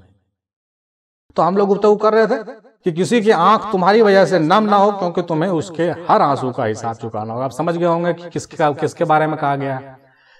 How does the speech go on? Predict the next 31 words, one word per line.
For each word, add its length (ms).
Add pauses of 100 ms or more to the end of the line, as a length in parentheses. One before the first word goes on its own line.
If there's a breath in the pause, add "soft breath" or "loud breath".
(120)
जहां 220
पर 120
हक 280
व 80
बातिल 320
की 120
बात 300
है, 140
वहां 340
पर 520 (320)
तो 60
नहीं 280
चाहते 480
हुए 260
भी 320 (360)
दूसरे 280
को 120
तकलीफ 440
हो 120
ही 120
रही 220
है। 400 (360)
अगर 220
वो 160
कोई 140
दूसरा 240
रास्ता 340
इख्तियार 340
कर 160
रहा 280
है, 360